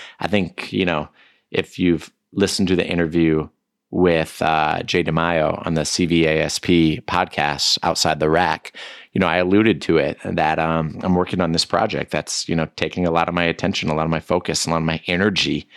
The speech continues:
And I'm looking for avenues of decompressing away from it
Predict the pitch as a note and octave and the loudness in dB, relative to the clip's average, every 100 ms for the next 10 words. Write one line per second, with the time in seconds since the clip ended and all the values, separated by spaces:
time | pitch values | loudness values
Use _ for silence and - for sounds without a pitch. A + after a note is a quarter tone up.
0 | - - _ - F2+ F2 E2 D#2+ F2 E2+ | -20 -20 _ -4 0 0 0 0 -2 -2
1 | F2+ E2+ D#2 F2+ E2 E2+ - D#2+ D#2+ E2+ | 0 0 -2 2 2 2 -2 -2 0 0
2 | E2 D#2+ E2 D2 - - A2 - D#2 D#2 | 0 0 -2 -4 -4 -4 -4 -4 -2 0
3 | - F#2 F2+ E2 E2+ D#2 E2 - F#2 A2+ | 0 0 0 0 0 2 0 0 0 0
4 | - - D#3+ | 0 -2 -2